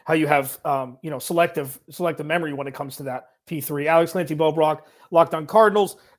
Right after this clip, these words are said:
Um, if there were an adult in the room, because there's not right now, if there were a mediator, if there were somebody that get paid han-, gets paid handsomely to sit down and be like, "All right, we're gonna figure this out right now, by golly,"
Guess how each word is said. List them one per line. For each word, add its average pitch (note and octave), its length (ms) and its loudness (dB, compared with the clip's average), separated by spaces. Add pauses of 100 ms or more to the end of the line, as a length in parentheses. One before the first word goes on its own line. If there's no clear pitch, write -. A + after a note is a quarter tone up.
Um, F#3 420 6 (280)
if A3+ 160 0
there C4+ 180 6
were B3 220 4
an C4+ 80 2
adult A3+ 340 6
in F#3 60 -2
the E3+ 40 -4
room, E3 140 -2
because D#3 300 0
there's F#3 200 2
not F3 240 4
right C#3+ 220 -4
now, A2 200 -18 (600)
if F3+ 160 -2
there A3+ 180 10
were A3 360 4
a B3 40 4
mediator, F3 580 -6 (400)
if F3 180 0
there A#3+ 140 8
were A#3+ 280 -2
somebody D#3+ 540 -2 (160)
that F3 100 -4
get E3+ 140 -4
paid G3+ 240 -2
han-, F#3 340 -8
gets F#3 220 -6
paid A3 200 -2
handsomely G#3 360 -4
to C#3 60 -14
sit A#3+ 200 -4
down G#3 160 2
and F3+ 60 -2
be E3+ 80 0
like, D#3+ 240 -2 (300)
"All D#4+ 200 10
right, B3 280 8 (120)
we're C#4 200 0
gonna G#3 160 4
figure C4+ 320 0
this B3+ 180 0
out A3 240 6
right B3 220 4
now, A#3 180 6
by A3 260 6
golly," F#3+ 480 4